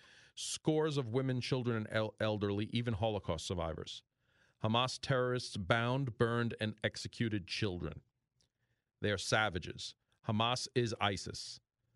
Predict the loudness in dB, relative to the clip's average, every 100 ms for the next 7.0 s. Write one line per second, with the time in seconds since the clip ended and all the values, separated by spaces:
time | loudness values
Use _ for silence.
0 | _ _ _ _ _ _ _ _ _ _
1 | _ _ _ _ _ _ _ _ _ _
2 | _ -2 0 2 0 0 0 0 0 0
3 | 0 0 -2 -2 -2 -2 0 0 2 0
4 | 0 0 0 2 2 2 2 -2 -2 -4
5 | -2 -2 -2 0 0 0 -2 -6 -6 -2
6 | 0 0 -2 -6 -2 -2 0 0 -2